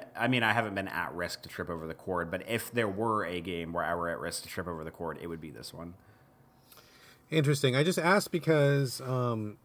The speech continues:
Speaker 2: you know, we're pretty big on accessibility at Game Critics. It's something that's usually at the forefront of my mind, and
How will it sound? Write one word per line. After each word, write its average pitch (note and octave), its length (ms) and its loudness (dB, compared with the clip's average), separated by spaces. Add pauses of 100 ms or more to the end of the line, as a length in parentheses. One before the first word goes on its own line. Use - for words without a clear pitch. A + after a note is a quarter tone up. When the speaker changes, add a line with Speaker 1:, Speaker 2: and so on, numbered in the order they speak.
(120)
Speaker 2:
you G3 100 4
know, F#3 140 10
we're F3+ 140 10
pretty A3 260 6
big D#3+ 300 6
on B2 200 2
accessibility G#2+ 680 0
at G2 80 -8
Game G#2 180 -2
Critics. G2+ 260 -2
It's A2 120 -4
something C#3 240 4
that's A2 180 2
usually A2 320 0
at F#2+ 60 -4
the F#2 80 -10
forefront G#2+ 420 0
of G2 80 -2
my F#2+ 60 -2
mind, F#2+ 440 -4
and F#2+ 480 -6